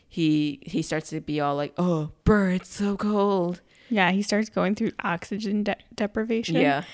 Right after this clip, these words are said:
Speaker 2: And Michi's like, "Smallfoot, are you okay?" And then Migo grabs him and they, they argue for a bit over bringing him back down below the clouds.
Speaker 1: Yeah.
Speaker 2: And Migo realizes, like,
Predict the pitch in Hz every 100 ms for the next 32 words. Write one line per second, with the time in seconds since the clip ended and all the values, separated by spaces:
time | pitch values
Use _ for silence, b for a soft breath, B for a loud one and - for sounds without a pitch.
0 | B B - 208 208 226 214 208 185 -
1 | B - 311 285 - 277 247 294 349 -
2 | - 254 269 339 381 - b b b _
3 | - 214 196 190 180 180 - - 202 185
4 | 185 180 175 160 165 - 208 202 202 190
5 | 170 160 - - 190 190 185 - 196 -
6 | 190 175 190 196 196 196 208 - 180 175
7 | 170 170 160 175 170 180 170 175 147 -
8 | - 165 151 156 151 147 147 - 175 156
9 | 165 240 - 151 131 131 175 B B B
10 | - 196 175 175 165 160 156 160 151 151
11 | 156 151 - 151